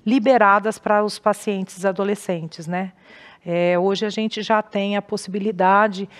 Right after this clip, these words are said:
de, de medicações como o inibidor do S G L T dois, né, a empaglifosina, que foi liberado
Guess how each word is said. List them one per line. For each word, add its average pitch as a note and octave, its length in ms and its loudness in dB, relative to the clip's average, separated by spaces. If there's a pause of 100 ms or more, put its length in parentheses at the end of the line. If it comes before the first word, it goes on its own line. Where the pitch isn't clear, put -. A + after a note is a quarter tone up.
(140)
de, G3+ 340 -4
de F#3 120 -6
medicações G3 960 -2
como F3+ 520 -4
o F3 140 -6
inibidor F3 400 -2 (180)
do F3 320 -4
S F3 260 -2
G F3+ 120 -2
L E3+ 140 0
T A3 180 -2
dois, G3+ 520 2 (340)
né, F#3+ 160 0
a F#3 140 2
empaglifosina, F#3+ 1000 -2
que - 100 -18
foi F#3+ 180 -4
liberado F3 720 0